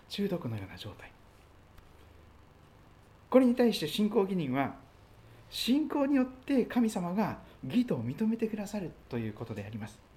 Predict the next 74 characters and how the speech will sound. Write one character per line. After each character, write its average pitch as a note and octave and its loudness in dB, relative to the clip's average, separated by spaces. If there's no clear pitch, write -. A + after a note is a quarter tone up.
聖 C#4+ 2
書 G#3+ 2
が F#3 2
語 F#3 0
る F3+ 4
福 - -4
音、 F3+ 0
驚 A3 4
く A3 0
ば G#3 0
か G3+ -2
り F3+ -2
の D3 -2
恵 F3 -2
み G3+ -2
と G3 -6
も B2+ -2
言 A2+ -2
わ B2 -2
れ B2 -6
ま A#2+ -6
す - -8
が、 A#2+ -6
そ - 0
こ C#4+ 2
で C4+ 2
は G3 4
主 - -2
人 C4 0
公 F3 0
は D#3 0
自 D3+ -4
分 C4 2
で C4 2
は F#3 2
な F#3 -2
く B2+ -2
イ F3 0
エ B3 4
ス A#3 -6
様 C3+ -6
に C3 -6
な - -12
り G2+ -14
ま F#2+ -14
す。 - -18
神 C#3+ -6
様 G#2+ -12
に D#3 -6
な F#2 -8
り F2+ -12
ま - -16
す。 - -20
自 F#3 4
分 D4+ 2
が C#4+ 4
頑 A#3+ 4
張 C4+ 2
っ B3+ -2
て C4 0
も D#3 2
変 G3+ 2
え - 2
ら G3+ 2
れ G3 0
な G3+ 0
い F#3 0
ん D#3+ -2
で B2+ -6
す - -14
け C3 -4
れ C#3 -4
ど D#3+ -4
も、 B2 -4